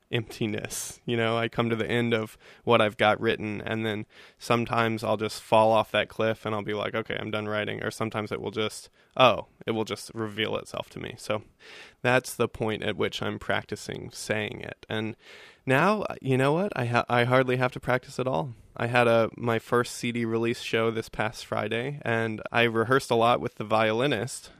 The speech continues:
Marina, who's amazing, by the way, especially live. We have a lot of solos for her, and she's just, she rips it, man. She's, she's really good. But,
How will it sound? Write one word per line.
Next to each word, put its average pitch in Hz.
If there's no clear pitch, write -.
Marina, 113
who's 110
amazing, 110
by -
the 55
way, 60
especially 113
live. 107
We 113
have 110
a 110
lot 104
of -
solos -
for -
her, -
and -
she's -
just, -
she -
rips 131
it, 101
man. 110
She's, -
she's 113
really 110
good. 110
But, 113